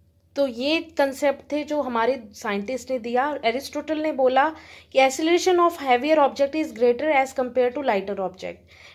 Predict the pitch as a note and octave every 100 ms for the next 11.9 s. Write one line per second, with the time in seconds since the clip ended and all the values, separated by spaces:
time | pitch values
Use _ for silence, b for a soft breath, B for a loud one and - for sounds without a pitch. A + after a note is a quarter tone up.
0 | B D4+ F4+ E4 C#4 - E4+ D#4 C#4+ C#4
1 | C4 B3+ B3 A#3+ C#4 D#4 D4 - B3+ A#3
2 | C4 B3+ A#3+ A#3+ A#3+ A#3 B3+ C4 C4 A3+
3 | A3 - A3+ A#3+ B3+ A#3+ B3+ C4 C4 B3+
4 | A#3 A3 A3 A#3 B3 A#3+ A3 A3+ D#4+ G4+
5 | B B B B C4 C#4 G4+ G4 E4+ E4+
6 | D4+ - D4+ C#4 C4+ A#3 A#3 G#3+ A3 C4+
7 | D#4 E4+ A#3+ A#3 D4 D4+ E4+ D#4+ C#4+ C#4
8 | C#4+ D#4 D#4 B B B B3+ C4 F#4 F4
9 | F4+ F4+ E4 D4 A#3 C#4 A#3+ A3+ G#3 D#4
10 | D#4 C#4 B3 A#3+ C4 C4 D#4+ D4+ C#4 C4+
11 | B3+ A3 G#3 C#4 A3+ G3 A#3+ D4